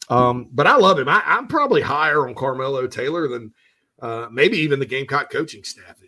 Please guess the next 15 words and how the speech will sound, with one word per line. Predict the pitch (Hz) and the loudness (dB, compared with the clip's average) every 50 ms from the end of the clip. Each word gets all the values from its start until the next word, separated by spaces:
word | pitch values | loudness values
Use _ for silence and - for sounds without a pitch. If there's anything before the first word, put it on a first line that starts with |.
| _ | _
is, | _ - - _ _ _ _ _ _ _ _ | _ -20 -20 _ _ _ _ _ _ _ _
uh, | - 117 113 113 110 107 110 | -14 -12 -12 -10 -10 -12 -12
just | 107 - 139 123 120 | -8 -6 -6 -4 -4
because | 139 127 - 131 113 | -4 -4 -4 -4 -4
I | 120 123 | -4 -6
think, | 117 - - 135 131 127 123 - _ _ _ _ _ _ _ - | -8 -8 -8 -8 -8 -8 -10 -12 _ _ _ _ _ _ _ -14
like | 117 131 135 127 135 | -8 -8 -6 -6 -6
I | 135 | -6
said, | 113 - - - 120 110 101 95 | -8 -8 -6 -6 -8 -8 -8 -8
that | 123 127 117 - | -10 -10 -8 -8
speed | - - - - 127 139 151 175 190 196 196 185 | -10 -10 -10 -10 -10 -8 -8 -10 -12 -14 -16 -18
i-, | 180 | -16
is | - 123 123 123 120 127 135 120 104 | -14 -12 -12 -12 -10 -10 -10 -10 -8
so | - - - - - - 151 143 135 135 135 131 127 123 120 | -8 -6 -6 -6 -6 -6 -6 -6 -4 -2 -2 0 0 -2 -4
beneficial. | 117 117 120 117 117 - - - 107 104 - - 113 | -6 -8 -10 -12 -12 -14 -18 -20 -20 -20 -20 -20 -16